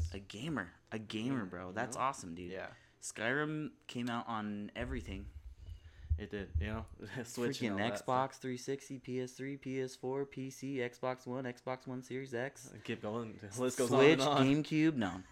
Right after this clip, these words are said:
Speaker 2: <laughs>
Speaker 1: That's cool. That's awesome, man.
Speaker 2: Well, and we'll shout out, uh, Angel and Ethan also. Angel's top five games are Gears two, G T A five, Mortal Kombat, uh,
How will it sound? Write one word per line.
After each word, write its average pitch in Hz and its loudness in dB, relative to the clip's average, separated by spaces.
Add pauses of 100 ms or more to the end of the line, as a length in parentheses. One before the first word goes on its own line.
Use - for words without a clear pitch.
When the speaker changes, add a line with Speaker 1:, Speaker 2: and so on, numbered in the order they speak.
Speaker 2:
<laughs> - -18
Speaker 1:
That's - 2
cool. 98 -4
That's 117 -2
awesome, 123 -4
man. 92 -4
Speaker 2:
Well, 117 -2
and 123 0
we'll 131 4
shout 156 2
out, 147 6
uh, 117 6 (100)
Angel 156 2
and 127 2
Ethan 143 -2
also. 120 -2
Angel's 156 -2
top 131 -2
five 135 0
games 110 -4
are 98 -2
Gears 131 -2
two, 156 -4
G 131 -2
T 135 2
A 131 6
five, 131 2 (320)
Mortal 151 4
Kombat, 143 2 (260)
uh, 107 -2